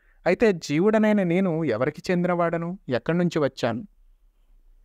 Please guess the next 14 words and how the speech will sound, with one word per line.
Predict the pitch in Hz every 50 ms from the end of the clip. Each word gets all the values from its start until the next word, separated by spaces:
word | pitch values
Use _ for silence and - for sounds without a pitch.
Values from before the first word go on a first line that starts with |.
| _ _ _ _ _ -
నేను | 175 208 226 226
నిజంగా | 214 180 147 156 185 202 214 226 220
అంతటా | 185 175 170 185 - 214
వ్యాపించి | 196 165 143 147 160 - 214 208 202 - 208 202
ఉన్న | 190 190
పరమాత్మకు | 190 - 156 131 131 156 165 175 - 196 185 - 147 - -
చెందినవాడను. | 147 143 139 131 123 120 117 113 113 113 - - _ _ _ _ _ _ _ _ _ -
నేను | 151 160 196 208 185
వచ్చింది | 170 156 - - 240 233 240 170
అక్కడి | - - 175 165 160
నుంచే. | 151 139 131 - 117 - - _ _ - _ -
మరి | 127 135 147 165 156 143 147 170 -
ఎక్కడికి | - 117 - - 147 151 147 -
వెళ్ళాలి? | 165 165 160 160 160 165 175 202 254